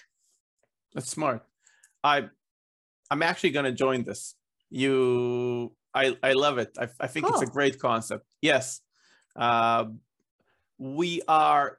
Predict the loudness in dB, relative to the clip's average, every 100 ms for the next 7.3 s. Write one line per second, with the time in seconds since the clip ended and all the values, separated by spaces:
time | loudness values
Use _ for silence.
0 | -16 -6 -2 -2 -2 -4 -4 -6 -14 _
1 | _ 0 0 0 0 -2 -4 -8 -8 -8
2 | -6 -4 -4 -8 -2 2 2 0 0 0
3 | -4 -12 -8 -2 -2 -4 -12 -10 -4 0
4 | 0 -2 -6 -8 -4 0 -2 -4 -8 -8
5 | -2 0 2 0 -4 _ -8 -6 -8 -6
6 | -6 -6 -14 -2 -2 2 0 -2 -8 -6
7 | -4 -4 -6